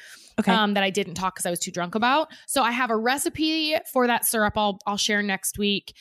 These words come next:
Speaker 2: and something else that I ate that was really good at recipe, share that. I did wanna share, so my favorite thing I read was from last week, but also I was too drunk to read it. But my grandma sent me this letter
Speaker 1: Hmm.
Speaker 2: from, I just, you know,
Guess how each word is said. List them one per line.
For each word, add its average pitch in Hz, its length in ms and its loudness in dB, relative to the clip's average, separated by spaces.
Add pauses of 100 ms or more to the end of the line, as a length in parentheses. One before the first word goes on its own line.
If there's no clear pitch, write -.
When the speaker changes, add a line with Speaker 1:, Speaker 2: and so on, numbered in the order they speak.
(220)
Speaker 2:
and 202 540 2
something 226 260 -4
else 190 220 0
that 190 100 -4
I 190 80 0
ate 196 240 -2
that 190 100 -4
was 160 140 -8
really 190 160 -4
good 190 180 -4
at - 80 -4
recipe, 185 600 -4
share 180 200 -4
that. 180 220 -2 (260)
I 220 80 2
did 269 180 2
wanna 320 180 2
share, 240 420 2
so 214 340 2 (400)
my 214 140 2
favorite 285 220 0
thing 294 100 0
I 247 80 4
read 190 240 2
was 190 140 -2
from 190 140 -2
last 180 260 -4
week, 180 140 -6
but 202 100 -4
also 180 240 -2
I 160 40 -4
was 175 80 -6
too 185 140 -8
drunk 170 220 -10
to 180 80 -10
read 135 160 -6
it. 80 100 -6 (460)
But 220 280 2
my 220 160 0
grandma 208 640 -2 (220)
sent 214 260 -2
me 269 220 0
this 277 200 -2
letter 180 480 0 (400)
Speaker 1:
Hmm. 208 180 0
Speaker 2:
from, 190 760 0 (420)
I 262 60 -6
just, 403 320 -2
you 269 160 -4
know, 277 260 2